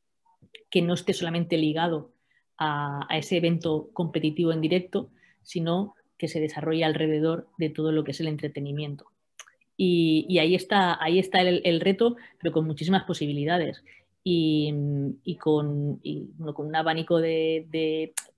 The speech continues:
de engagement para el usuario tremendo, porque el deporte lo que tiene es que, claro, no, no tiene usuarios, tiene fans, ¿no? Y los fans... Eh, es, es, eh, ya tienen, ya llevan de por sí un engagement,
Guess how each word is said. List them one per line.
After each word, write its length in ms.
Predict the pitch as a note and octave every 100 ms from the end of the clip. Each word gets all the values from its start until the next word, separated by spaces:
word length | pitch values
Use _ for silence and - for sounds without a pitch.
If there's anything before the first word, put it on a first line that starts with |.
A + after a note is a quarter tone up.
| _ - F3 - _
de 540 | - D#3+ E3+ E3 D3+
engagement 540 | D#3+ E3 E3+ - F3 E3+
para 100 | D#3+
el 60 |
usuario 340 | D#3 D#3+ E3+ E3+
tremendo, 400 | E3 E3+ G3 G3
porque 160 | D3+
el 60 | D3
deporte 340 | C#3+ D#3+ E3
lo 100 | F#3
que 120 | F3
tiene 340 | E3 F#3 A3 - _ _ _ _ _ -
es 200 | D#3+ -
que, 520 | - F3 E3 D#3 D3+ -
claro, 240 | F3+ E3
no, 80 | E3
no 120 | F#3 E3+
tiene 420 | G#3 F3+ D#3+ - -
usuarios, 560 | - E3 F3 E3+ C3
tiene 180 | E3 E3+
fans, 480 | - D#3+ D3 - - _ _
¿no? 180 | D#3+ F#3
Y 120 | G#3
los 200 | D#3 D3+
fans... 380 | - E3 A3+ A#3+ _ - _ _
Eh, 640 | - D#3+ D#3 D3+ D3 C#3+ C#3+ C3+ - _ _ _
es, 240 | C#3 - -
es, 180 | E3+ -
eh, 260 | - C#3 - -
ya 180 | F3+
tienen, 320 | F3+ G3 F#3+ F3
ya 100 | E3+
llevan 200 | G3+ F#3+
de 80 | F#3
por 160 | E3+
sí 140 | - G3
un 80 |
engagement, 600 | F3 D#3+ F3+ F#3 G3+ G#3